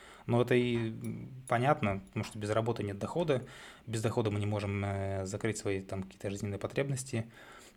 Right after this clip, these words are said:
А если они у нас оголены, то, понятное дело, человек будет несчастен. И какие это могут быть проблемы? Какие это могут быть расстройства, да, вызванные безработицей? Апатия,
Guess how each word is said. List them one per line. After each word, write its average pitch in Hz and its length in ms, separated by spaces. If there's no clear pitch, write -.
А 92 640
если 101 280
они 101 140
у - 20
нас 92 180
оголены, 107 440
то, 104 460
понятное 101 320
дело, 101 140
человек 101 260
будет 101 200
несчастен. 104 460
И 113 300
какие 123 280
это 113 120
могут 107 240
быть 104 120
проблемы? 101 480
Какие 113 240
это 110 80
могут 104 220
быть 104 120
расстройства, 110 520
да, 104 180
вызванные 104 340
безработицей? 101 680
Апатия, 135 720